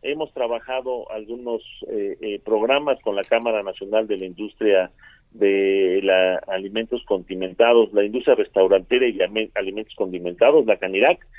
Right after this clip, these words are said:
para que el diez de mayo, como lo anunció hoy la jefa de gobierno, se pase al diez de julio, el próximo diez de julio. Nosotros consideramos que para esa fecha la cuarentena habrá terminado,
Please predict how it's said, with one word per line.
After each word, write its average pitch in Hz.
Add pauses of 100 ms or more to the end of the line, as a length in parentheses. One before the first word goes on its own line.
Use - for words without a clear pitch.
(260)
para 127
que 135
el 131
diez 170
de 143
mayo, 143
como 101
lo 101
anunció 104
hoy 135
la 117
jefa 127
de 107
gobierno, 110 (380)
se 120
pase 151
al 123
diez 123
de 127
julio, 127 (420)
el 110
próximo 127
diez 123
de 120
julio. 120
Nosotros 123
consideramos 117
que 107
para 101
esa 117
fecha 117 (340)
la 107
cuarentena 104
habrá 107
terminado, 107